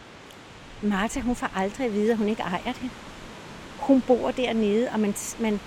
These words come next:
altså, jeg tror, hun har været en, en fantastisk kvinde på mange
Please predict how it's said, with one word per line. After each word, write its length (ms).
altså, 300
jeg 100
tror, 180
hun 220
har 80
været 220
en, 180
en 80
fantastisk 600
kvinde 420
på 60
mange 260